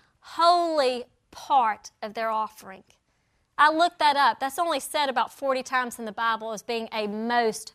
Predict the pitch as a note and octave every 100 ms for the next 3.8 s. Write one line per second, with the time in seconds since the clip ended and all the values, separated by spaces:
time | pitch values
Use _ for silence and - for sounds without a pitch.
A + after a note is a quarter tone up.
0 | _ - A#3 G#3+ G3+ G3+ - - _ C#4+
1 | D#4+ D#4 C#4+ C#4+ C4+ C4+ D#4 E4 - -
2 | _ _ B3 B3+ D#4+ D4+ C4 A3 F#3 -
3 | - D4+ D#4 E4+ E4 E4 E4